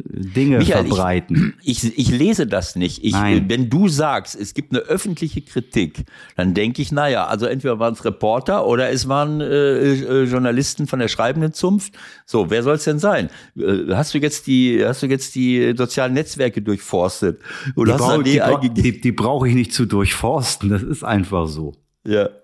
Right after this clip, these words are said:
Speaker 1: Ja, das ist, das ist Thema für die Leute. So. Und das sind zwei, an denen man sich gerne ein bisschen abarbeitet, hab ich das
Speaker 2: Ja.
Speaker 1: Gefühl.
Speaker 2: Es, es gibt viele Menschen, die sich sowieso an Dingen abarbeiten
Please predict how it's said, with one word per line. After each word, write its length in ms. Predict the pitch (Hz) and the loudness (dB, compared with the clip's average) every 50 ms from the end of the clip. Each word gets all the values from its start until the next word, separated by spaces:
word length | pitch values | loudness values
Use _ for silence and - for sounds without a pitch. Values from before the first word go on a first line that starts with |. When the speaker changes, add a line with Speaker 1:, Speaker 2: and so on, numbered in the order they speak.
| _ _ - | _ _ -2
Speaker 1:
Ja, 280 | - 95 101 113 123 117 - | 0 0 2 0 -2 -6 -8
das 120 | 92 87 | -12 -10
ist, 400 | - - 120 113 - - - - 101 101 - - 151 147 _ | -6 -6 -6 -6 -6 -10 -16 -16 -16 -16 -18 -20 -20 -8 _
das 140 | 110 107 107 | -4 -2 -2
ist 220 | 127 117 - - | -2 -4 -6 -6
Thema 440 | - - 110 127 139 143 143 131 120 | -4 0 0 2 2 2 2 0 -2
für 180 | - - 117 | -2 0 0
die 120 | 113 110 98 | 2 2 2
Leute. 460 | 87 85 85 87 85 - - 73 69 | 2 2 0 0 -2 -4 -6 -10 -12
So. 260 | 73 - - 87 82 85 | -12 -8 -6 -4 -4 -4
Und 140 | 85 85 | -2 -2
das 160 | 92 101 95 - | -2 -2 -2 0
sind 180 | 113 117 107 | 0 0 0
zwei, 420 | - - 110 110 107 110 113 113 - | -2 -2 -2 0 0 0 0 0 0
an 140 | - 110 | 0 2
denen 140 | 95 110 107 | 2 2 2
man 180 | 107 107 104 95 | 2 2 2 0
sich 220 | 98 92 - - | -2 -4 -6 -4
gerne 480 | - 98 98 104 107 113 113 110 110 87 | -2 0 0 2 2 2 2 0 0 -2
ein 180 | 92 92 90 | -6 -6 -6
bisschen 560 | 85 - 98 - - - - 92 87 90 - - | -4 -4 -6 -6 -6 -6 -4 -2 -2 -4 -4 -6
abarbeitet, 840 | 90 85 - - 87 85 71 73 82 78 76 76 - 78 - - | -8 -8 -6 -6 -6 -6 -4 -4 -4 -4 -4 -4 -6 -10 -12 -12
hab 140 | - - - | -14 -16 -14
ich 140 | - - - | -16 -16 -14
das 120 | - 73 | -8 -4
Speaker 2:
Ja. 80 | 73 73 73 | -4 -4 -4
Speaker 1:
Gefühl. 360 | - - - 78 69 65 69 - - _ _ | -4 -8 -10 -10 -10 -10 -12 -16 -20 _ _
Speaker 2:
Es, 180 | - 101 - - - - - - - 117 | -6 -6 -6 -6 -10 -12 -10 -6 -4 -4
es 100 | 110 - | -2 -2
gibt 200 | - 165 - - | -2 -4 -4 -4
viele 260 | - 202 208 185 170 | -2 0 0 2 2
Menschen, 380 | 151 151 160 170 - - 156 | 0 0 -2 -2 -2 -2 -2
die 100 | 143 147 | -2 0
sich 180 | 143 143 135 127 131 | -2 -2 -2 -2 0
sowieso 440 | 127 196 220 175 107 82 90 92 76 | 0 2 2 2 0 0 0 0 0
an 200 | 73 85 85 85 | 0 -2 -2 -4
Dingen 300 | - 95 90 85 85 - | -4 -2 -2 -2 -2 -2
abarbeiten 800 | - - - - - 80 76 69 73 71 71 - - 71 69 64 | -4 -8 -8 -6 -4 -4 -4 -2 -2 -2 -2 -4 -6 -8 -10 -12